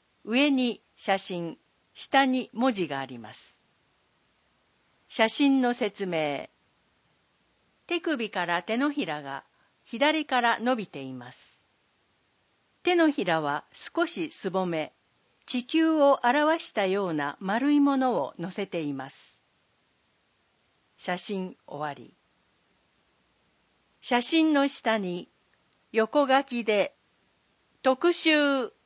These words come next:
岩倉、ひらがな、岩倉からクールアース、簡単符。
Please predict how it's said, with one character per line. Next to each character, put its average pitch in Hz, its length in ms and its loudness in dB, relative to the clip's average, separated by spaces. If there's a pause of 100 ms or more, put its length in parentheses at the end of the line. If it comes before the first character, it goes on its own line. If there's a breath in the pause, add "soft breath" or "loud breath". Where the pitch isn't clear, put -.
(520)
岩 277 280 4
倉、 240 460 4 (680)
ひ 170 140 -12
ら 175 120 -2
が 160 140 -6
な、 123 180 -12 (640)
岩 294 300 6
倉 311 380 4
か 254 200 2
ら 214 300 8 (400)
ク 320 80 2
ー 330 260 6
ル 302 320 2
ア 285 220 6
ー 220 60 -6
ス、 - 360 -12 (920)
簡 190 200 -6
単 156 220 -6
符。 - 260 -20